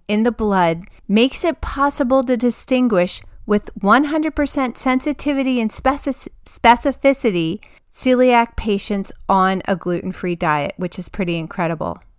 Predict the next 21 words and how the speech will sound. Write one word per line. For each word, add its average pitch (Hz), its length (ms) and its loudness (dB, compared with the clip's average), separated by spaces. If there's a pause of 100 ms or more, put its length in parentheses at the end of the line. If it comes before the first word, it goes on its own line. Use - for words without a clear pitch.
(180)
Why 226 240 6
is 349 180 2
it 349 160 -2
important 285 580 0
to 240 140 0
know 214 540 4
if 226 200 -2
you 226 200 2
have 240 400 2
celiac 247 640 2
disease 247 640 -2 (180)
versus 240 720 2 (220)
gluten 233 320 2
sensitivity? 254 1080 0 (220)
There 240 120 8
are 262 80 10
many 269 300 6
reasons. 202 720 0 (240)
First 277 360 4
of 247 100 4
all, 202 460 6